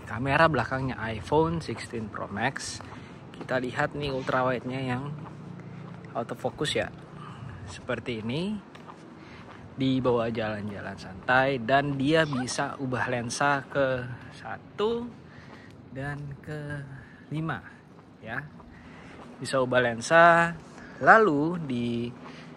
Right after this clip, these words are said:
sini juga ada fitur baru, yaitu sekarang dia bisa pause. Ya, walaupun belum bisa pindah lensa ke depan sih, cuman dia sudah bisa pause. Jadi ya,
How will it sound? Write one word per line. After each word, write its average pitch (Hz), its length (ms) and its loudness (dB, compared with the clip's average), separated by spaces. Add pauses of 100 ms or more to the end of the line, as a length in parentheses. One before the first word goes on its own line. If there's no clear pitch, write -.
(160)
sini 160 560 2
juga 123 560 2
ada 131 400 -2
fitur 170 400 2
baru, 190 800 6
yaitu 120 480 -2
sekarang 127 480 0
dia 135 240 0
bisa 135 400 -2 (320)
pause. 151 720 6 (2000)
Ya, 127 160 6
walaupun 131 400 4
belum 131 80 4
bisa 120 240 2
pindah 117 560 2
lensa 113 320 -2
ke 131 80 -2
depan 117 320 0
sih, 110 240 -6
cuman 120 160 -4
dia 120 320 2
sudah 123 160 -8
bisa 110 240 -4
pause. 104 400 -2
Jadi 107 240 -2
ya, - 80 -6